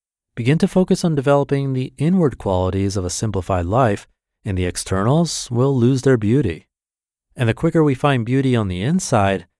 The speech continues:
the sooner we'll stop comparing things on the outside. Skin-deep beauty, paychecks, or power. Number four, realize life is not a competition. There may be times when competition is appropriate, but life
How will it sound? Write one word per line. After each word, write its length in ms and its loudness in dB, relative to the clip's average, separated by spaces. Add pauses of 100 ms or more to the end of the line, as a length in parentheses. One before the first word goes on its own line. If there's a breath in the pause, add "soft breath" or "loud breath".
(260)
the 80 -6
sooner 540 2
we'll 120 -6
stop 300 -2
comparing 560 0
things 420 -2
on 180 -2
the 160 -2
outside. 720 -2 (280)
Skin-deep 680 0
beauty, 460 2 (320)
paychecks, 600 0
or 140 2
power. 520 -4 (920)
Number 220 2
four, 380 2 (640)
realize 680 0
life 640 -4
is 220 -4
not 180 0
a 40 -2
competition. 760 -2 (920)
There 120 -2
may 140 4
be 120 0
times 460 0
when 240 -2
competition 640 -2
is 340 -2
appropriate, 760 -2
but 200 -6
life 400 0